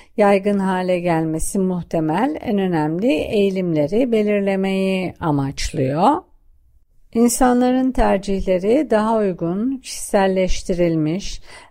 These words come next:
ve bazen de sürdürülebilir seçeneklere yöneldi. Gıda takviyeleri, bitki bazlı ürünler,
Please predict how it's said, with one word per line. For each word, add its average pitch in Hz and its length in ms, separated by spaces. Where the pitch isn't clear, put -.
ve 190 180
bazen 202 800
de 185 320
sürdürülebilir 185 880
seçeneklere 196 880
yöneldi. 151 800
Gıda 214 320
takviyeleri, 185 1040
bitki 202 380
bazlı 175 360
ürünler, 165 800